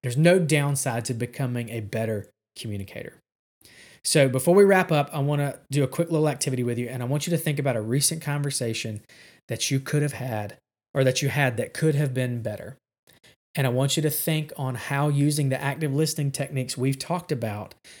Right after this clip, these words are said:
could have altered that outcome. And so as you move forward today, the rest of this week, I encourage you to consciously practice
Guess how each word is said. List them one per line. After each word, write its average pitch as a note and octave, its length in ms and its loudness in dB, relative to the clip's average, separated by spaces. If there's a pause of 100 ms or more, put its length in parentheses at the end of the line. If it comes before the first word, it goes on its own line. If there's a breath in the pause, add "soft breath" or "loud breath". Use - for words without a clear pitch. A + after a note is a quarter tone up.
(140 loud breath)
could D3+ 220 2
have D#3 180 2
altered C#3 580 0 (320)
that B2 280 -2
outcome. - 500 -8 (960 loud breath)
And B2+ 120 -2
so D3 140 4
as C3 160 4
you E3+ 80 6
move F#3+ 240 8
forward F#3 360 4
today, E3+ 680 4
the C3+ 120 -4
rest C3+ 200 0
of B2 60 -4
this A#2+ 200 -6
week, E3+ 520 2 (580 loud breath)
I C#3+ 120 2
encourage E3+ 460 2
you D#3+ 60 4
to C#3 80 2
consciously E3 800 0
practice C#3 720 -4